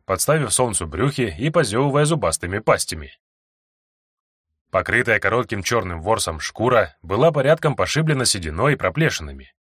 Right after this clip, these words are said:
но под ней перекатывались крепкие мускулы. А когти на небольших широких лапах могли бы запросто поспорить с медвежьими.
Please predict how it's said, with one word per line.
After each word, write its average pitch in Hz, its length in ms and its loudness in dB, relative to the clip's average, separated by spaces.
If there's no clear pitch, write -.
но 135 180 2
под 156 200 2
ней 165 160 0
перекатывались 147 640 2
крепкие 117 400 -2
мускулы. 104 500 -2
А 95 180 2
когти 135 400 0
на 117 120 -2
небольших 113 440 0
широких 101 480 -4
лапах - 360 2
могли 95 300 0
бы 160 120 0
запросто 147 460 2
поспорить 101 480 0
с - 40 -6
медвежьими. 90 680 -2